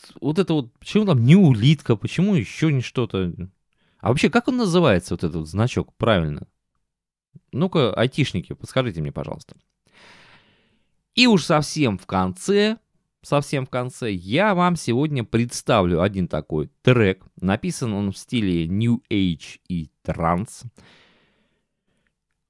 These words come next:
Ох, люблю я эти стили, да. А вы любите эти стили? <laughs> А вы любите эти стили так, как люблю их я? <laughs> Да. А,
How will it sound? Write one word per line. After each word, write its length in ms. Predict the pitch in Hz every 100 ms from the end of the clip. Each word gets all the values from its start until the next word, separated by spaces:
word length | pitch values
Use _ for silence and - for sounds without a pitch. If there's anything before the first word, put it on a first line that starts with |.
| _
Ох, 200 | 147 - - - 92
люблю 440 | 80 73 82 139
я 180 | 117 78
эти 360 | 78 - 71 - -
стили, 580 | - - - 123 107 76 - - - - _ _ _
да. 360 | 85 85 78 71 82 _ _ 113 113 _ _ - _ _ _
А 120 | 101
вы 100 | 87
любите 360 | 82 156 190 113
эти 120 | 90
стили? 380 | - - - - -
<laughs> 440 | 131 - 156 127 - -
А 140 | 98
вы 100 | 98
любите 260 | 127 147 143
эти 140 | 117
стили 300 | 117 - 110
так, 260 | 101 123 117
как 140 | 104
люблю 240 | 107 104 110
их 200 | 110 -
я? 360 | 107 127 92 - 127 - -
<laughs> 1200 | 175 220 190 185 - - 101 131 165 160 151 147 131 -
Да. 440 | - - - - - - - - - - _ _ -
А, 300 | - 92 92